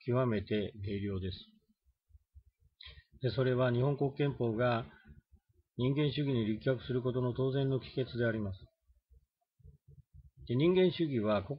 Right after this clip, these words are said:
々の人間を政治的な価値の根源と考えます。人間を万物の尺度と考えると言ってもいいでしょう。で、それによれば、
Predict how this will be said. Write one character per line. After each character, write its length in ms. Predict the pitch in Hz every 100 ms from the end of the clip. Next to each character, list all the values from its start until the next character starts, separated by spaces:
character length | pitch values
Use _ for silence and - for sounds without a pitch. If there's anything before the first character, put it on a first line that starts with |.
| 156
々 120 | 135
の 0 |
人 180 | 120 120
間 140 | 120
を 60 | 113
政 300 | 135 143 135
治 40 |
的 180 | 143 135
な 100 | 131
価 160 | 135
値 120 | 131 123
の 160 | 92 - _ - _ _ _ _ -
根 240 | 120 135 127
源 300 | 127 104 - _ _ -
と 80 |
考 100 | 131 110 95
え 60 | 82
ま 160 | 78
す。 60 | 76 - - _ _ _
人 300 | 101 104 117
間 260 | 117 117 110
を 240 | 123 104 117
万 280 | 117 143 147
物 240 | 123 113
の 140 | 110 95
尺 400 | - 113 104 92
度 220 | 98 98 -
と 100 | 113
考 260 | 110 117 120
え 60 |
る 80 | 107
と 260 | 110 123 127
言 100 | 120
っ 20 |
て 160 | 107 120
も 100 | 104
い 60 | 92
い 20 |
で 80 | 90
し 80 |
ょ 140 | 82 73
う。 80 | - _ _ _ _ _ _ _ _ _ _ _ _ _ _ - - - _ _ -
で、 100 | 127
そ 120 | 135
れ 100 | 156
に 120 | 160
よ 120 | 156 151
れ 120 | 147
ば、 500 | 95 101 95 76